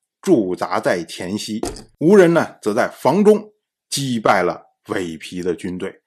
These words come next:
俘获了楚国的公救尹斗气机。这下呢，给韦丕的压力非常的大。于是呢，韦丕就将罪责推到了韦谢身上，然后呢，将他杀死。我们要说啊，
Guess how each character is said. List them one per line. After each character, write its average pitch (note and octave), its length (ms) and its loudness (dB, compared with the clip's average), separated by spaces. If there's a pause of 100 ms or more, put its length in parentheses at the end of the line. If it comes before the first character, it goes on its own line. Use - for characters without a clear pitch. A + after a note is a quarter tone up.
(120)
俘 C3+ 160 4
获 - 160 10
了 - 180 2
楚 A2+ 220 0
国 A#2+ 140 4
的 D3+ 120 4
公 G#3 260 6
救 F3+ 160 6
尹 G#2+ 280 -2 (100)
斗 E2 200 -6
气 F#2 180 -12
机。 E2+ 260 -14 (560)
这 G#2 160 0
下 F2 180 -2
呢， D#2+ 100 -6 (200)
给 E2 300 -10 (100)
韦 F2 280 -8
丕 - 320 -12
的 F#2 180 -6 (200)
压 - 240 -6
力 F#2 140 -10
非 F#2+ 280 -12
常 F#2+ 240 -12
的 F#2 100 -18
大。 - 100 -16 (640)
于 B2 160 4
是 C3+ 80 4
呢， A#2 140 6
韦 F2+ 180 0
丕 A2+ 340 -6 (140)
就 A#2+ 160 4
将 A2 220 4
罪 C#3 200 6
责 A#2+ 260 2 (300)
推 C#3+ 260 6
到 B2 180 8
了 F2 140 2
韦 E2 300 -4
谢 G#2 300 -6
身 F2 260 -10
上， F#2 120 -14 (380)
然 F#2+ 160 0
后 G#2 120 2
呢， E2 80 -4 (300)
将 E2 280 -6
他 E2 260 -8
杀 E2 320 -8
死。 - 260 -16 (880)
我 G#2 100 -10
们 C#3 100 -4
要 E3 140 -2
说 B2+ 180 -4
啊， - 120 -8